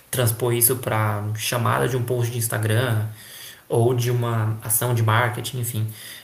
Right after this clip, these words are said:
Mas falando de matérias, né, de reportagens, o título é, é muito fundamental. E a forma como aquilo é distribuído também, né, nas redes sociais. Então eu, pessoalmente, olho muito pros meus conteúdos, que como você falou, eu escrevo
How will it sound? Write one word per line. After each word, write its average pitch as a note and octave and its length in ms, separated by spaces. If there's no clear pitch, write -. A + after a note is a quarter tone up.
Mas G#2+ 220
falando B2+ 500
de B2 140
matérias, B2 580
né, A#2 120
de A2 60
reportagens, C3+ 640
o D3 80
título D#3 500
é, D3+ 280
é D#3 40
muito C#3+ 320
fundamental. D3 880
E - 100
a F3+ 60
forma - 460
como C#3+ 280
aquilo B2 300
é B2 60
distribuído A#2 640
também, G#2+ 360
né, G#2+ 220
nas A2 200
redes A2 180
sociais. A2 500
Então A#2+ 240
eu, B2+ 140
pessoalmente, D3+ 580
olho E3 200
muito E3+ 360
pros A#2+ 160
meus A#2 220
conteúdos, B2 480
que - 80
como A#2+ 180
você A2+ 140
falou, A2+ 240
eu A2+ 60
escrevo A2+ 420